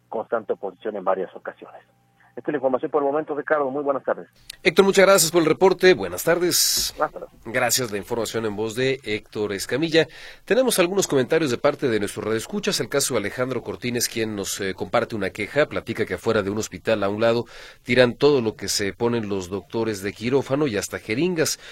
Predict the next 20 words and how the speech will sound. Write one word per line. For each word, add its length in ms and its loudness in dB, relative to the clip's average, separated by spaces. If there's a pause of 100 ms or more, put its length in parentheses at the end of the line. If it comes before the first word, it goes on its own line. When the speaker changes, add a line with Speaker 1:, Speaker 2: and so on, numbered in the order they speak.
(140)
Speaker 2:
Estamos 440 0
hablando 320 0
del 120 -6
Hospital 400 -2
Hispano, 440 0
ahí 100 0
en 80 -4
Pedro 240 -2
Moreno, 440 0 (280)
seis 360 -2
veintidós, 760 -2
entre 420 -6
Escorza 680 -6
y 100 -14
Camarena. 420 -2
Muchas 320 -6
gracias, 400 -4
eh, 160 -6
don 180 -10
Alejandro. 560 -2